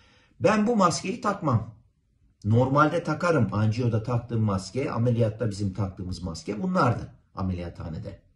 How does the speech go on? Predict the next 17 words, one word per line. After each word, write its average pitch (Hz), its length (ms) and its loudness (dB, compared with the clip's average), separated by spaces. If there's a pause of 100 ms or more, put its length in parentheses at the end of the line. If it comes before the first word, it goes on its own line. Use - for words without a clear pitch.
(160)
hastanede. - 680 -6 (640)
Ama 185 220 2
şu 226 200 2
an 220 180 2
takmam. 185 520 -2 (280)
Neden? 127 520 2 (260)
Filtrasyonu 156 760 -2
bunun 156 140 -2
yüzde 139 360 -2
yetmiş, 139 460 -2
yüzde 120 220 -2
altmış. - 640 -2 (760)
N 160 200 2
doksan 95 400 0
beş - 240 -2
var 143 200 2
bende. 95 380 0